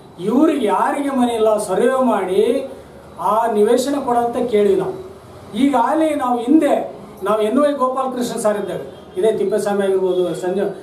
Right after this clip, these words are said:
ನಮ್ಮ ಸಾಲಿಮನಿ ರಾಘವೇಂದ್ರ ಆಗಿರ್ಬೋದು, ನಮ್ಮ ಯೋಧ, ವೀರ ಯೋಧ ರಾಮೇಶ, ರಾಮೇಶಣ್ಣ ಆಗಿರ್ಬೋದು, ಇವರೆಲ್ಲ ನಾನು ಬರ್ತಿದ್ದೆ. ಹಿಂಗೆ ಬರೋಕ್ಕಾದ್ರೆ, ಆ, ಎಲ್ಲಿ ಭೀಷ್ಮ ಹಾಸ್ಟೆಲ್‌ಗೆ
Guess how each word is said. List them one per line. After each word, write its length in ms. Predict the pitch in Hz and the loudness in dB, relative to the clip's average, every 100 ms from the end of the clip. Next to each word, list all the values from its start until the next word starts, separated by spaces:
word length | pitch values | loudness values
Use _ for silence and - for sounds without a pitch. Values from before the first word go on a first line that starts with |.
| - 180 | -10 -4
ನಮ್ಮ 500 | 190 202 185 180 170 | 0 0 0 0 -2
ಸಾಲಿಮನಿ 460 | 190 214 220 214 | -2 -2 0 0
ರಾಘವೇಂದ್ರ 500 | 190 196 214 214 202 | 0 0 2 2 2
ಆಗಿರ್ಬೋದು, 720 | 190 190 180 180 180 180 170 - - 175 | 0 -2 -2 -2 -2 -4 -6 -10 -12 -4
ನಮ್ಮ 260 | 190 208 | 0 2
ಯೋಧ, 280 | 196 202 240 220 185 | 2 2 0 0 -2
ವೀರ 160 | 185 226 | -2 0
ಯೋಧ 220 | 233 220 | 0 0
ರಾಮೇಶ, 520 | 202 190 247 277 262 226 220 202 - - - | 0 0 0 0 -2 0 0 -2 -6 -16 -8
ರಾಮೇಶಣ್ಣ 460 | 190 254 262 240 233 | -2 -2 -2 -2 -2
ಆಗಿರ್ಬೋದು, 600 | 220 214 202 196 190 185 185 - - - | 0 -2 -2 -2 0 -2 -4 -12 -18 -6
ಇವರೆಲ್ಲ 320 | 202 240 294 302 | 0 2 2 2
ನಾನು 240 | 277 254 | 0 -2
ಬರ್ತಿದ್ದೆ. 400 | 240 247 320 320 | -2 0 0 0
ಹಿಂಗೆ 160 | 254 190 | 0 -2
ಬರೋಕ್ಕಾದ್ರೆ, 880 | 196 254 254 247 240 240 285 294 - - - 185 | -2 -2 0 0 0 0 -2 -4 -8 -14 -8 -2
ಆ, 420 | 190 190 180 180 | 0 0 0 0
ಎಲ್ಲಿ 600 | 190 233 220 - - - | 0 2 0 0 -6 -6
ಭೀಷ್ಮ 320 | 240 - 277 | -4 -2 0
ಹಾಸ್ಟೆಲ್‌ಗೆ 400 | 254 247 254 240 | 0 -2 -2 0